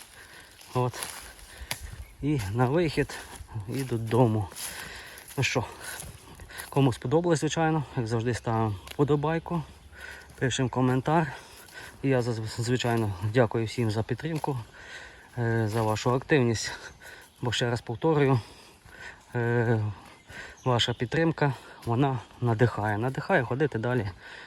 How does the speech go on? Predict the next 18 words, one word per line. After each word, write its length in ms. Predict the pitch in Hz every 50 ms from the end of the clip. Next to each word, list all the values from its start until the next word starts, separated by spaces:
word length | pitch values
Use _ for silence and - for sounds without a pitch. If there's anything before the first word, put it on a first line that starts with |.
| - - -
працювати 500 | - 127 107 - 131 127 123 120 - 117
для 140 | 113 117 127
вас, 240 | 147 156 135 113
знімати 440 | 101 113 120 117 113 110 107 - 107
оці 360 | 107 107 - - 123 117 104 - - - - - - - - - -
репортажі 600 | 131 117 - - 117 110 - 135 110 113 120 110
з 120 | 107 135
лісу, 320 | 185 196 - - 147 123 - - - - -
з 40 | -
Прикарпатського 760 | - 123 107 - 156 143 - 180 156 - - 160 147 151 143
лісу. 340 | 143 143 127 - 135 120 101 - - - - - - - - - - - - - - - - -
От. 260 | - 127 117 113 110 - - - - - - - - - - - - - - - - - - - - - - - - - - -
Так 120 | 143 127
що 220 | - - 147 120 107 -
продовжуємо 360 | - 151 143 151 139 139 151
в 60 | -
цьому 220 | - 147 147 156 156
дусі. 380 | 156 202 190 - - 151 131